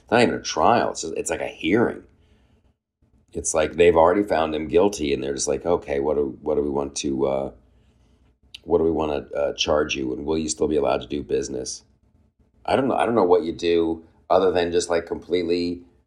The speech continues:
ignore that. Just let, I, I mean, I guess Trump has to show up 'cause he's up for, you know, election and all that good stuff. But, like, when they reach their verdict, I mean, it's gonna have to come to a head at some point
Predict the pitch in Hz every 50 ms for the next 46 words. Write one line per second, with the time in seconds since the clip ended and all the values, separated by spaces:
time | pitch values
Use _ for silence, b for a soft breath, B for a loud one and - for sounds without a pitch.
0 | _ _ _ _ _ _ _ _ _ _ _ _ _ - 78 - - _ - -
1 | 85 85 95 92 95 117 139 131 92 - - - - _ _ _ _ - 78 101
2 | 104 - - 110 104 - - - - - - 92 92 - - - - - _ _
3 | - 80 90 90 87 85 104 107 - - - 101 95 - - 95 95 92 90 87
4 | - - 92 85 78 78 92 90 78 - - - - 78 73 76 73 78 82 73
5 | - - 80 73 71 69 64 - - - - 78 80 - 53 52 53 - - -
6 | 69 71 73 85 90 - - - 57 57 57 58 55 53 53 58 58 - - -
7 | - - - - - 60 - - - - 78 - 73 78 - - b b b b
8 | b b b - - 90 90 90 82 80 80 78 76 80 90 101 107 110 - -
9 | - - - 73 87 85 80 78 78 76 76 76 - - _ _ _ _ _ _
10 | _ _ _ _ _ _ _ _ _ - 73 69 78 82 76 85 95 113 131 135
11 | - 113 - 85 92 87 82 - - 117 107 98 101 - - - - 95 92 90
12 | 87 76 69 73 87 101 90 76 - - 90 101 131 127 - 69 - 50 - -
13 | _